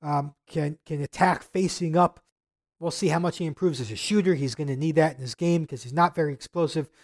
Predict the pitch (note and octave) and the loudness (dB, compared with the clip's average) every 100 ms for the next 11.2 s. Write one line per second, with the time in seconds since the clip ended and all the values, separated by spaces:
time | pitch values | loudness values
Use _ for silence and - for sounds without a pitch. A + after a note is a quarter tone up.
0 | _ _ G#3 G3+ - F#3+ F#3 F3 F3 F#3 | _ _ -4 -2 2 4 6 4 2 2
1 | F3 E3 D3+ F3+ D#3 C#3+ A#2+ - F3+ E3 | 2 0 0 -2 0 -2 -4 -2 -2 0
2 | D3 D#3 B2 D#3+ D3+ C#3 C3+ E3 D#3 - | -2 -4 -4 -4 -4 -6 0 0 0 -6
3 | _ _ C#3+ D#3 D3 - E3 D#3 D3+ C#3+ | _ _ 0 0 0 -4 -2 0 0 0
4 | D3+ C#3 - _ _ D#3+ F3 F3+ E3 D#3 | -2 -2 -4 _ _ 0 2 4 2 -2
5 | F3 E3+ E3+ D3+ C3+ - F#3+ - E3+ E3 | -2 0 -2 -2 -2 0 -2 0 -2 -2
6 | C#3 D#3 C#3+ D#3+ C#3+ C#3+ E3 - E3+ D#3+ | -8 -6 -4 -2 -4 -6 -8 -8 -2 -2
7 | D3 - E3+ D3+ - _ _ _ F3+ E3 | -2 -6 -4 -4 -8 _ _ _ -4 -4
8 | E3+ C#3 - - E3 D#3 D3 C#3+ D3+ - | -4 -8 -6 6 8 8 4 -4 -8 -10
9 | C3+ B2+ D3 C#3+ C3+ - - A3+ D#3+ C#3 | -8 -6 -4 -4 -4 -8 -2 -2 0 -2
10 | E3+ D3 - C#3+ - _ _ E3+ D#3 - | -4 -6 -8 -12 -12 _ _ -2 -2 0
11 | E3 D#3+ | -2 -2